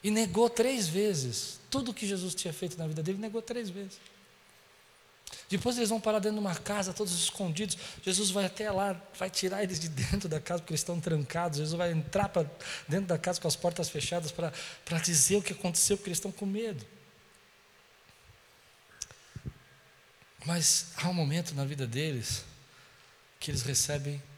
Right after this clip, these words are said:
a presença do Espírito Santo de Deus. E alguma coisa acontece na vida desse homem bravo, medroso, que nega, e ele vai se transformar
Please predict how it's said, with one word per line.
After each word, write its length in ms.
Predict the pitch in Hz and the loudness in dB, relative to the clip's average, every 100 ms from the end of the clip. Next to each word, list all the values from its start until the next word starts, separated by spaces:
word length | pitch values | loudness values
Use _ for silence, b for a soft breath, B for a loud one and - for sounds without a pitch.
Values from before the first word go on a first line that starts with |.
| - | -12
a 80 | 151 | -10
presença 440 | 135 131 139 143 135 | -4 -2 0 -2 -2
do 80 | |
Espírito 360 | 131 - 139 131 | -2 -4 -4 -4
Santo 260 | - 143 123 | -2 -4 -2
de 100 | 135 | -2
Deus. 440 | 143 139 - - - - - - - B B B B B - - - | -2 -2 -6 -10 -16 -20 -20 -20 -20 B B B B B -20 -20 -8
E 80 | - | -2
alguma 340 | 160 - 240 | -2 0 -2
coisa 280 | - - 208 | -2 -2 -2
acontece 560 | 196 165 139 190 180 170 | -2 -4 -2 0 0 0
na 100 | 151 | -2
vida 320 | 135 180 165 | -2 -2 -2
desse 360 | 135 165 - 139 | -2 0 0 -2
homem 440 | 160 165 127 117 - B B B B B B B - - | -4 -2 -2 -6 -10 B B B B B B B -16 -8
bravo, 720 | 117 151 170 170 117 117 113 104 - - - - - - - - - - - - - - - - | -2 0 0 -2 -2 -4 -6 -8 -14 -20 -20 -20 -20 -20 -20 -20 -20 -20 -20 -20 -20 -20 -14 -6
medroso, 840 | 160 117 147 175 165 123 117 110 104 - - - - - - - - - - - - - - | -4 -2 -2 0 0 -2 -2 -6 -10 -20 -20 -20 -20 -20 -20 -20 -20 -20 -20 -20 -20 -20 -8
que 140 | - 160 | -4 0
nega, 600 | 151 170 170 131 120 107 - - - - B B B - | 2 2 0 0 -2 -4 -12 -20 -20 -20 B B B -6
e 100 | 170 | -2
ele 120 | 175 | 0
vai 120 | 165 | 0
se 160 | 165 165 | -2 -2
transformar 720 | 156 160 - 147 139 143 | -4 -6 -4 -4 -2 -2